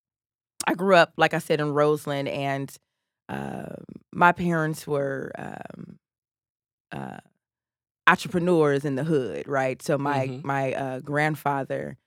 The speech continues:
Speaker 1: owned a heating and cooling business, which, um, somehow my father inherited. And, um, my dad was the neighborhood heating and cooling man.
Speaker 2: All right.
Speaker 1: And folks call him Mister Wilkerson. And it was funny
Speaker 2: Mm-hmm.
Speaker 1: because actually when I moved here, I was at, uh,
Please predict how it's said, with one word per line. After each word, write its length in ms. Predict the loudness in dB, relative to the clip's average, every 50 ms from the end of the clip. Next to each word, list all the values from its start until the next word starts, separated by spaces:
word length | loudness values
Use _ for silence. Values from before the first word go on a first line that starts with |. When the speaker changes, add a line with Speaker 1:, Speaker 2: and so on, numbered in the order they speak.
| _ _ _ _ _ _ -2
Speaker 1:
owned 240 | 0 0 0 0
a 40 | -2 -4
heating 340 | -4 -6 -6 -6 -4 -4
and 120 | -6 -6 -6
cooling 400 | -8 -10 -8 -8 -6 -8 -8 -6
business, 460 | -4 -4 -6 -6 -6 -10 -10 -12 -10 -8
which, 420 | -6 -6 -6 -6 -8 -12 -12 -12 -12 -12
um, 380 | -12 -10 -10 -10 -12 -12 -12
somehow 500 | -10 -6 -4 -2 -2 -2 -2 -4 -6 -6
my 200 | -6 -8 -8 -8
father 400 | -8 -6 -6 -4 -4 -4 -6 -10
inherited. 840 | -10 -10 -10 -8 -8 -8 -8 -8 -10 -12 -14 _ -12 -12 -12 -12 -14 _ _ _ _ _ _ _ _ _
And, 440 | -8 -6 -6 -6 -6 -6 -8 -8 -8 -8
um, 600 | -10 -10 -10 -10 -12 -14 -14 -16 -16 -16 -18 -18 -20 -20 _ -20 -10 -4
my 180 | 0 2 2 2
dad 300 | 2 2 0 0 0 -2
was 160 | -2 -2 -2
the 80 | -4
neighborhood 520 | -2 -2 -2 -2 -2 -2 -2 0 -2 -2 -2
heating 240 | -4 -6 -4 -2 -4
and 80 | -2 0
cooling 340 | 2 2 4 2 2 0
man. 420 | 0 0 -2 -2 -4 -6 -8 -10 -10 -10
Speaker 2:
All 140 | -8 -8
right. 420 | -6 -6 -6 -6 -6 -6 -8 -10 -14 _ -6
Speaker 1:
And 240 | -4 -4 -4 -6 -8 -14 -20 -8 -4
folks 220 | -4 -4 -4 -4 -2
call 180 | 2 2 2
him 180 | 4 2 0 0
Mister 240 | -2 -4 -4 -4 0
Wilkerson. 680 | 2 2 2 2 0 -4 -8 -6 -6 -6 -6 -8 -8 -6 -4
And 100 | -2 -2
it 60 | -2
was 140 | -2 -4 -2
funny 240 | 2 2 2 2
Speaker 2:
Mm-hmm. 40 | 2
Speaker 1:
because 220 | -2 -2 -2 0 0
actually 260 | 0 0 -2 -4 0
when 80 | 2
I 100 | 2 2
moved 300 | 2 0 -2 -4 -6 -8
here, 280 | -6 -4 -2 0 2 2
I 80 | 2 0
was 220 | -2 -4 -2 0
at, 240 | 0 0 0 0 0
uh, 500 | -2 -2 -2 -2 -4 -6 -8 -12 -12